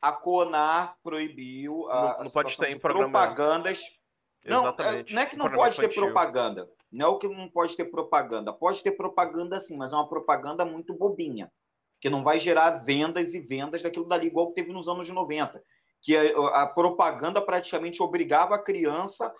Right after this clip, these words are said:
Speaker 1: a ficar perturbando o pai e a mãe pra comprar aquele brinquedo.
Speaker 2: Uhum.
Speaker 1: Entendeu?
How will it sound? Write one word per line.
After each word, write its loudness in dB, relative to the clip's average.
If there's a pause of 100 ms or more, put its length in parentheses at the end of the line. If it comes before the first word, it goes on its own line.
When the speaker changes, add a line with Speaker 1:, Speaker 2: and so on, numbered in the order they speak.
(280)
Speaker 1:
a 4
ficar -2
perturbando 0
o -4 (120)
pai 4
e 2
a 2
mãe -4
pra -2
comprar 0
aquele -4
brinquedo. -6
Speaker 2:
Uhum. -12 (160)
Speaker 1:
Entendeu? -2